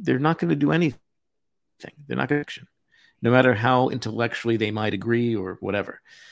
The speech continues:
So take an issue, you know, like climate change. It's a very pressing and,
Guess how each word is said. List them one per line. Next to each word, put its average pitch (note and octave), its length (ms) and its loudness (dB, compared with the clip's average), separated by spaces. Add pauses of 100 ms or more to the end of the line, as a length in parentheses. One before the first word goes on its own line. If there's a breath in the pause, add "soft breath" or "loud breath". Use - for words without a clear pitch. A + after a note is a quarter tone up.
(160 loud breath)
So B2 180 6
take E3 220 4
an D#3 60 6
issue, A#2+ 560 2 (100)
you A2 140 -4
know, F#2+ 160 -8
like F#2+ 260 -6
climate D#3 360 0
change. - 420 -12 (320)
It's - 180 -12
a G#2 40 -6
very G#2 280 -2
pressing G2 560 -6
and, F#2+ 160 -8